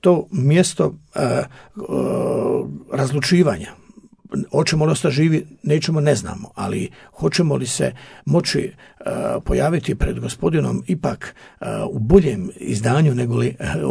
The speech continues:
prije, e, to ipak malo ovisi o, i o nama. Dakle, jedna ponuda da se, e, s-, svaka bolnica imala duhovnika koji je redovito obilazio, dakle, i davao duhovnu utjehu i, e, p-, pozivao općenito bolesnike da i ipak ovo je vrijeme kad imaju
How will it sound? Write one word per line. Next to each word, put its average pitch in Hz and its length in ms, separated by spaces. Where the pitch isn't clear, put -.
prije, 180 320
e, - 140
to 165 120
ipak 170 260
malo 170 180
ovisi 185 300
o, - 80
i 254 80
o 254 40
nama. 147 200
Dakle, 117 240
jedna 160 240
ponuda 214 540
da 147 180
se, - 200
e, 135 60
s-, - 220
svaka 165 280
bolnica 139 300
imala 139 180
duhovnika 123 540
koji - 140
je 117 60
redovito 131 400
obilazio, 131 500
dakle, 120 300
i 120 40
davao 127 280
duhovnu 131 360
utjehu 165 380
i, 165 260
e, - 40
p-, 180 120
pozivao 156 600
općenito - 580
bolesnike 147 520
da 139 120
i 147 300
ipak 175 340
ovo 160 140
je 139 60
vrijeme 160 340
kad 143 200
imaju 160 440